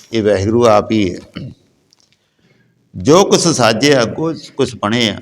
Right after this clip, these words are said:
ਸਾਰੇ ਦਾ ਸਾਰਾ ਕੁਛ ਹੀ। ਮਾਟੀ ਏਕ ਸਗਲ ਸੰਸਾਰਾ। ਕਿ ਜੋ ਕੁਛ ਬਣਿਆ ਅਸੀਂ, ਅਸੀਂ ਸਾਰੇ ਹੀ ਪਾਣੀ ਤੋਂ ਪੈਦਾ ਹੋਏ ਹਾਂ।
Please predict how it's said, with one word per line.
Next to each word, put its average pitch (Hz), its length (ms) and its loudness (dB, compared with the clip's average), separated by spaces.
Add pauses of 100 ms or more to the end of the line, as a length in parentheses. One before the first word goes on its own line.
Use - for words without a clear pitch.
(120)
ਸਾਰੇ 151 720 -2
ਦਾ 151 160 -2
ਸਾਰਾ 117 320 -4
ਕੁਛ 95 280 -10
ਹੀ। 107 460 -4 (1600)
ਮਾਟੀ 147 580 2
ਏਕ 110 320 2 (760)
ਸਗਲ 131 420 -2
ਸੰਸਾਰਾ। 87 600 -10 (1800)
ਕਿ 113 120 0
ਜੋ 143 240 4
ਕੁਛ 175 180 2
ਬਣਿਆ 131 500 2
ਅਸੀਂ, 95 360 -4 (1040)
ਅਸੀਂ 135 240 -2
ਸਾਰੇ 117 360 2
ਹੀ 139 160 0
ਪਾਣੀ 127 400 -2
ਤੋਂ 123 160 -6
ਪੈਦਾ 98 280 -2
ਹੋਏ 80 280 -14
ਹਾਂ। 87 120 -20